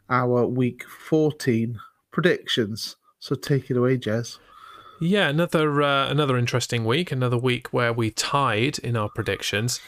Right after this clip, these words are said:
Speaker 2: Um, and that's because we pretty much did the whole, uh, no, didn't we do the whole thing the same? Yes, we
Speaker 1: We,
Speaker 2: did.
Speaker 1: we, we, we
Speaker 2: Yeah.
Speaker 1: did.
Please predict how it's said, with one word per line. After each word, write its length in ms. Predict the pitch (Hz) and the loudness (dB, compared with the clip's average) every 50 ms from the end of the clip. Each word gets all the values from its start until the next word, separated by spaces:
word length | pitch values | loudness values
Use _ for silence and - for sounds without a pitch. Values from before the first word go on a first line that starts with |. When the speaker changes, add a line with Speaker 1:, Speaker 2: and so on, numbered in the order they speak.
| - - | -12 -4
Speaker 2:
Um, 360 | 110 117 120 117 117 113 - _ _ _ _ _ _ _ _ | 0 0 0 0 -2 -4 -8 _ _ _ _ _ _ _ _
and 160 | - 135 131 | -6 -2 -2
that's 200 | 131 127 123 - | 0 0 -2 -4
because 340 | - - - - 123 113 - | -6 -8 -2 -2 -2 0 0
we 140 | 117 113 107 | -2 -2 -4
pretty 280 | - _ - 123 117 | -6 _ -4 -2 0
much 200 | 110 107 98 - | 0 -2 -4 -2
did 160 | - 117 104 | -4 -4 -4
the 80 | 110 104 | -4 -4
whole, 240 | 104 110 107 - - - | -2 -2 -4 -4 -6 -4
uh, 100 | 113 120 | -2 -2
no, 260 | 127 123 127 123 117 | -2 0 0 0 0
didn't 240 | 113 - 127 131 127 | 0 0 -2 0 0
we 60 | 127 | 0
do 120 | 127 131 127 | 2 2 0
the 100 | 123 117 | 2 2
whole 140 | 127 131 123 | 2 0 0
thing 220 | 123 - 104 101 101 | -2 -4 -4 -4 -4
the 60 | 101 | -4
same? 300 | - - 104 101 98 104 117 | -2 -2 -2 -4 -4 -4 -2
Yes, 200 | 117 107 - - | -2 -2 -2 0
we 100 | 131 135 | 2 2
Speaker 1:
We, 60 | 139 | 2
Speaker 2:
did. 160 | 131 98 95 | 2 2 2
Speaker 1:
we, 160 | - 131 127 123 | 2 2 2 2
we, 280 | 120 120 131 127 120 - - | 2 0 0 0 0 -2 -4
we 140 | 135 120 127 | 0 0 0
Speaker 2:
Yeah. 200 | 117 104 107 98 | 0 2 0 0
Speaker 1:
did. 100 | 95 - | 0 -2